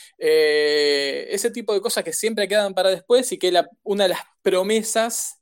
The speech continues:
de esta cuarentena era, "Oh, vamos a tener tiempo para encarar esos pequeñitos proyectos de, de, dentro de nuestro hábitat", que lo veníamos postergando, y quiero preguntarles si han hecho cosas. ¿Realmente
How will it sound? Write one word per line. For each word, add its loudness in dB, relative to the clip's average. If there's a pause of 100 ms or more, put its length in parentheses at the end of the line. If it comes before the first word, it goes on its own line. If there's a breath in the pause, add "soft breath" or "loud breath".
(120)
de -2
esta 0
cuarentena -2
era, 2
"Oh, -2 (280 soft breath)
vamos -2
a -10
tener -10
tiempo -2
para -2
encarar 0 (360 loud breath)
esos -8 (100)
pequeñitos -2
proyectos 0
de, -2
de, -2
dentro 2
de 0
nuestro -2
hábitat", 0 (440 soft breath)
que -4
lo 4
veníamos 0
postergando, 0
y -6
quiero 0
preguntarles 0
si 2
han 2
hecho -4
cosas. -10
¿Realmente -4